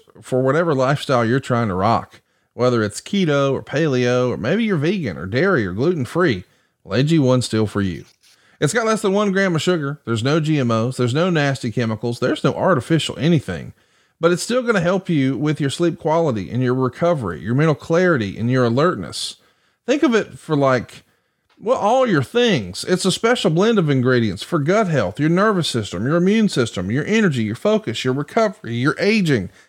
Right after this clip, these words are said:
It's like your all-in-one nutritional insurance. And this stuff is the real deal, man. They've got more than seven thousand five-star reviews. And right now, we think it's time for you to reclaim your health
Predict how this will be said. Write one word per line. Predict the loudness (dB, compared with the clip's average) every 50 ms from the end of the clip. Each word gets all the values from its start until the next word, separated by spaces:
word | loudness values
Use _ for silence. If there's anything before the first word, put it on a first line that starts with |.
| _ -8
It's | -8 -4 -2
like | -2 -2 -2 -2
your | -4 -4 -2
all-in-one | -2 0 0 2 2 0 0 2 0 2 2 2
nutritional | 2 0 0 -2 -2 -2 -2 -2 0 -2 -2 -2 -2
insurance. | 0 0 0 0 0 -2 -2 -4 -4 -6 -8 -8 -10 -10 -12 _ _ _ _ _ _ _ _ _ _
And | -4 -2
this | 0 0 0
stuff | 0 -2 -2 0 -2
is | -2 -2 -2
the | -2
real | -2 0 0 0 0 0
deal, | 0 0 0 0
man. | 0 -2 -4 -4 -4
They've | -4 -2
got | -2 -2 -2
more | 0 0 0 0
than | -2 -4
seven | -6 -6 -4 -2 0 0 0 0 0 0 0
thousand | 0 0 2 2 2 2 0 0 -2 -2
five-star | -2 0 0 0 0 0 -2 -2 0 2 2 2 2
reviews. | 0 0 0 0 0 0 -2 -4 -8 -12 -14 -16 _ _ _ _ _ _ _ _ _ _ _ _ _ _
And | -6 -4 0
right | 0 0 0 0
now, | 0 0 2 2 2
we | 2 2 0
think | 0 -2 -2 -2
it's | -4 -4 -2
time | 0 2 2 2 0
for | 0 -2
you | -2 0 0 2 2
to | 0 0
reclaim | 0 0 0 0 0 0 0 0 2 2 2
your | 2 2
health | 2 2 2 0 0 -2 -8 -12